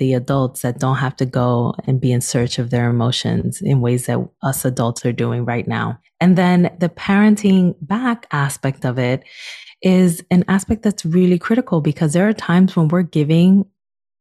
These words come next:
children what we didn't have, and that can actually be triggering, because a parent could experience that as, "Wow, I wish I had that. I wish that," it would, you know, so it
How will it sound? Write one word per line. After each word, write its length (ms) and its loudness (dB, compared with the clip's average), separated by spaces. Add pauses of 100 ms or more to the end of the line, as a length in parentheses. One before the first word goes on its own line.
(120)
children 760 -4 (380)
what 240 -2
we 120 4
didn't 520 2
have, 600 -2 (380)
and 120 4
that 120 0
can 120 4
actually 280 2
be 160 -10
triggering, 540 -4 (1000)
because 300 0
a 80 0
parent 480 2 (260)
could 320 -4
experience 680 0
that 220 -2
as, 420 -2 (320)
"Wow, 240 -2
I 180 -2 (160)
wish 240 0
I 60 -6
had 340 -8
that. 280 -8 (580)
I 80 4
wish 540 2
that," 180 2
it 60 0
would, 180 -2
you 120 6
know, 200 4
so 160 0
it 180 -4